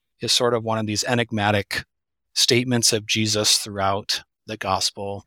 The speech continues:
You know, when he talks about being born again or born from above, Nicodemus wonders, "Well,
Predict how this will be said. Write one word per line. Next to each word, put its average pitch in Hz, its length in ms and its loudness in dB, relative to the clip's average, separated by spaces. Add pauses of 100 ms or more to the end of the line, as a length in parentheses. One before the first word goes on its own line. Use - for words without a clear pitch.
(120)
You 104 80 -12
know, 98 120 -12
when 101 120 -10
he 101 120 -8
talks - 340 0
about 98 340 -4
being 98 320 -6 (220)
born 113 240 6
again 101 340 4
or 101 80 2
born 98 240 -4
from 101 160 -8
above, 95 440 0
Nicodemus 101 800 -2 (340)
wonders, 98 380 -6
"Well, 95 220 -10